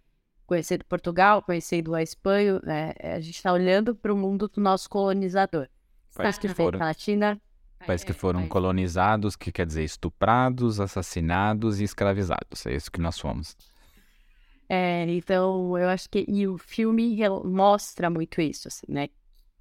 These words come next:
Speaker 1: Que a América Latina era essa, que ele conheceu, e por que que a, a visão revolucionária dele, enfim, né? É bem,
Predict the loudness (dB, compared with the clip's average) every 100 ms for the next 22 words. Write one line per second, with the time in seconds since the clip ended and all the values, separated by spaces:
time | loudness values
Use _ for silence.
0 | _ _ _ -2 0 2 2 0 0 0
1 | 0 -2 -2 0 2 2 2 0 -2 -2
2 | -2 -2 _ -6 -4 -2 -2 -2 0 2
3 | 2 -2 -2 -2 -2 -4 -10 _ _ _
4 | -6 -6 -2 -4 0 0 0 -2 -2 0
5 | 2 4 2 2 -2 -2 -4 -4 -2 -2
6 | 0 -2 -4 -2 2 2 2 0 0 0
7 | -2 -6 -4 -4 -4 -2 0 0 -4 -10
8 | _ _ -8 -2 0 -2